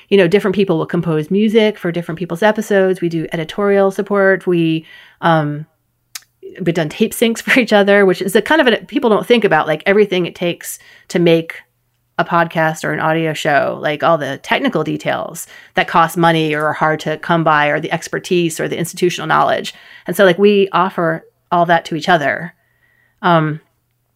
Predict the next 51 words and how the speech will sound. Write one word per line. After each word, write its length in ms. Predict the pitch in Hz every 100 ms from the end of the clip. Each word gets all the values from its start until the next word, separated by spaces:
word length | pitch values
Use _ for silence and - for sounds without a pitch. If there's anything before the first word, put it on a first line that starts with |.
| _ -
and 100 | 185
it's 100 | 180
just 200 | - -
great. 360 | - 254 196 -
And 100 | 180
the, 80 | 190
and 120 | 175
then 100 | 202
the, 180 | 202 185
the, 320 | - 180 - -
the 80 | -
creative 340 | - 180 180 175
community, 540 | 175 170 185 - -
like, 200 | - 151
we 80 | 170
just, 360 | 165 160 - -
and 100 | 180
we 60 |
crack 220 | 170 165 156
each 120 | -
other 180 | - -
up, 240 | 131 - _ _ _
which 100 | -
is 80 | 165
fun. 340 | - 131 156 - _ - -
You 100 | 294
know, 80 | 285
'cause 120 | 277
when 80 | 302
you're 80 | 302
doing 140 | 277
a 40 |
podcast, 380 | 226 277 269 180
you 100 | 269
know, 200 | 208 147
like, 160 | 170 175
we're 80 | 214
both 160 | 226
sitting 240 | 233 214 196
here 160 | 180
in 100 | 170
our 100 | 165
own 160 | 165 175
little 220 | 170 160
rooms 640 | 170 180 156 156 165 -
with 140 | 170 160
our 180 | 156 156
headphones 460 | 170 170 175 160
on, 240 | 160 143 156
and, 100 | 160
like, 220 | 160 -